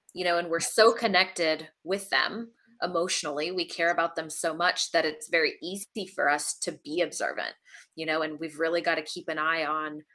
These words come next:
Speaker 1: all of those little changes in their body language, all of their stress signals, all of those,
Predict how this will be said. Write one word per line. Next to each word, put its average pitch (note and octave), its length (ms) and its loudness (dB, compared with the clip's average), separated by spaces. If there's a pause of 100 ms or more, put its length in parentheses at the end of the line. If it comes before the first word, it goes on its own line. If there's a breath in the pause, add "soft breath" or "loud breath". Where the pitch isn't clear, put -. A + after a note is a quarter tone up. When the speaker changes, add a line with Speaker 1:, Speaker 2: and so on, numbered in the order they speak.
(500)
Speaker 1:
all G#3 260 4
of A3 80 -2
those G#3 260 4
little F#3 200 0
changes E3+ 600 -2
in D3+ 120 -6
their C#3+ 140 -4
body F#3+ 340 0
language, F3 540 -2
all F3+ 160 4
of F3+ 120 0
their E3+ 120 -2
stress - 440 0
signals, F3 520 -4
all E3+ 220 4
of F3+ 160 -4
those, E3+ 360 2